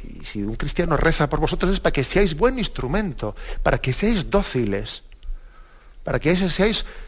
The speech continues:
el conducto por el que Dios me cuida y Dios me sane. O sea, que es, que es muy importante que tengamos esto. Si hemos dicho eso de los santos, apliquémoslo ahora al médico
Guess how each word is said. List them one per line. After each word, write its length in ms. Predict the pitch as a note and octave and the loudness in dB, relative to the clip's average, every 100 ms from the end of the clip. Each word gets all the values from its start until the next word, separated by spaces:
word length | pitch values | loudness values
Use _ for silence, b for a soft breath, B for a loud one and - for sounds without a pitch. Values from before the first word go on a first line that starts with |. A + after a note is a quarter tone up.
| B | B
el 140 | E3 C#3 | 0 2
conducto 560 | C3+ C3 A3+ G#3 A#3+ | 2 2 0 2 2
por 100 | G3+ | 4
el 160 | F3 D3+ | 2 2
que 160 | C#3 A#2+ | 0 0
Dios 300 | E3+ A3 E3+ | 2 0 0
me 160 | C3 | -2
cuida 340 | - A#3+ G#3+ D3 | 0 0 4 4
y 60 | |
Dios 220 | C#3 G3 | 4 0
me 120 | D3+ B2+ | 0 0
sane. 460 | - G3 C3 G#2+ - - - - - - - - - - - - - - - - | 4 4 2 -4 -10 -14 -16 -16 -16 -14 -14 -16 -18 -18 -16 -16 -16 -16 -16 -14
O 20 | |
sea, 140 | - - | -12 -10
que 140 | - | -10
es, 60 | - | -6
que 120 | B2+ | -4
es 100 | - | 0
muy 80 | F#3 | 0
importante 640 | E3+ C#3+ - G3+ F3+ A2 | 0 0 0 0 0 -2
que 120 | - | -4
tengamos 360 | - A2 A#2 A2 | -4 -4 -4 -4
esto. 320 | G#2+ - A2 B B B | -6 -4 -4 B B B
Si 160 | - | -2
hemos 200 | B2 D3 | 0 0
dicho 180 | D#3 E3 | 0 0
eso 160 | C#3 C#3+ | 0 0
de 100 | C#3+ | 0
los 140 | C3 | 2
santos, 340 | D#3+ E3+ E3 | 2 2 0
apliquémoslo 680 | B2 B2 B2 G3 G3+ F3+ E3+ | -2 0 2 4 2 2 4
ahora 220 | E3 F#3 | 4 4
al 120 | F3+ C3 | 2 2
médico 580 | F#3+ E3+ B2+ - G#2+ | 0 0 -2 -4 -8